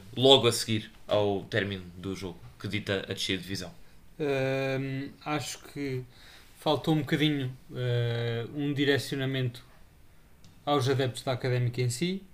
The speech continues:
Speaker 2: Eh, acho que muito bem em demarcar-se um bocadinho a nível pessoal, eh, da, da situação. Ele quase que diz que O que interessa, o que interessa não é ele pessoalmente agora, é o estado da Académica e que,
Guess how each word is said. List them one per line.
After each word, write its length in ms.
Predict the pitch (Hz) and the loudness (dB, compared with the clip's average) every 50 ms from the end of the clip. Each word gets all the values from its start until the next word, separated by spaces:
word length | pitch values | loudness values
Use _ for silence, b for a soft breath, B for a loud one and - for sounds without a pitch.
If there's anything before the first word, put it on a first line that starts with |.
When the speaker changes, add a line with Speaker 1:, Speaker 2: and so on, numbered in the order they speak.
| - | -8
Speaker 2:
Eh, 480 | - 123 120 120 120 120 117 117 117 117 120 b b b b b b b b b - | -4 -2 -2 0 0 0 -2 -2 -4 -6 -8 b b b b b b b b b -2
acho 260 | 139 139 127 - - | -2 -2 0 -2 -6
que 120 | - - 147 | -6 -4 -2
muito 340 | 143 151 156 147 127 139 135 | 2 2 2 2 0 0 2
bem 260 | 147 151 147 143 139 | 2 4 4 4 2
em 60 | 139 | 0
demarcar-se 720 | 135 131 139 143 139 127 120 - 135 131 120 - - - - - | -2 -2 0 0 0 0 0 0 2 2 0 0 -4 -10 -12 -12
um 80 | 151 135 | -8 -8
bocadinho 360 | 123 - 135 127 127 127 127 | -6 -2 0 0 0 2 0
a 20 | 127 | 0
nível 400 | 127 127 117 123 123 120 117 - - - - | 0 0 2 2 2 0 0 -4 -12 -14 -10
pessoal, 600 | - - - - 139 131 123 120 117 107 107 - - - | -8 -8 -4 0 2 4 4 4 2 0 -4 -10 -12 -8
eh, 360 | 123 120 117 117 117 113 113 113 113 b b b b b b b b b - | -6 -4 -4 -4 -4 -4 -6 -6 -8 b b b b b b b b b -12
da, 420 | 117 113 123 123 117 117 117 117 113 | -8 -2 0 0 0 0 0 -2 -2
da 120 | 110 120 110 | -2 -2 -4
situação. 680 | - 127 117 127 127 123 - 135 139 147 147 135 127 | -2 -4 -4 -2 -2 -2 0 0 0 0 0 -2 -2
Ele 140 | 117 113 110 - | -4 -4 -4 -2
quase 260 | - 131 127 117 120 | 0 0 0 0 -2
que 120 | - - | -4 -2
diz 200 | 123 127 120 117 | 0 0 0 0
que 400 | - - - 123 117 113 113 113 117 B B B B B B B B B B - - | -4 -8 -6 -4 -4 -4 -4 -6 -8 B B B B B B B B B B -20 -10
O 20 | - | -2
que 100 | - 123 | 0 2
interessa, 400 | 120 131 139 131 123 - 151 139 | 2 4 4 2 2 2 0 -2
o 100 | 131 120 | -2 0
que 100 | - 135 | -2 -2
interessa 360 | 127 127 135 131 123 - 139 | 2 2 2 2 2 2 2
não 200 | 131 131 131 131 | 2 2 4 4
é 80 | 131 | 6
ele 200 | 131 135 135 131 | 6 6 6 4
pessoalmente 520 | 123 - - - 135 131 131 135 123 - 135 | 0 -2 0 2 4 4 4 4 2 2 2
agora, 240 | 123 127 127 127 127 | 4 4 6 4 4
é 40 | |
o 40 | 123 | 2
estado 300 | 117 - - 131 127 127 | 0 -2 -4 -4 -2 -2
da 100 | 123 127 | 0 -2
Académica 580 | 120 123 131 123 135 151 170 175 160 165 - 139 | 0 0 0 0 0 2 0 0 -2 -4 -4 -6
e 60 | 123 | -6
que, 420 | 123 - - 123 123 117 113 110 | -6 -4 -2 -2 0 0 0 -2